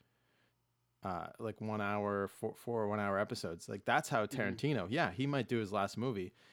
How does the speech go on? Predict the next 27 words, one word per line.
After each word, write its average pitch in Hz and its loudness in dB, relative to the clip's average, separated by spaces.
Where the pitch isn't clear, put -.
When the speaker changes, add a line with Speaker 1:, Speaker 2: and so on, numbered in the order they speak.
Speaker 1:
He 202 2
might 214 8
not 165 8
even 101 4
get 175 4
there. - -8
He's 196 2
going 104 4
to 95 -4
fucking 104 0
Netflix 120 2
or - -6
H 110 0
B 101 4
O 101 8
or 90 2
Hulu 107 0
or 101 -4
Amazon, 98 2
and 92 -8
he's 117 -2
gonna 113 -2
do 98 -2
a 87 -2
fucking 90 -4
ten-hour 101 0
masterpiece, - -4